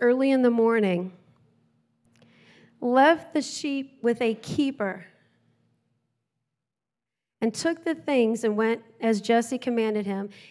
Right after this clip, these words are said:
and he came to the camp, and we know, we know the rest of the story, okay? Look at this part.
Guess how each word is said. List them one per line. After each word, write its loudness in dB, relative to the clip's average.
and -2
he 0
came -2
to -8
the -6
camp, -6
and -4
we 2
know, 0
we -2
know -2
the 0
rest -2
of -10
the -6
story, -2
okay? -10
Look -8
at -10
this -2
part. -2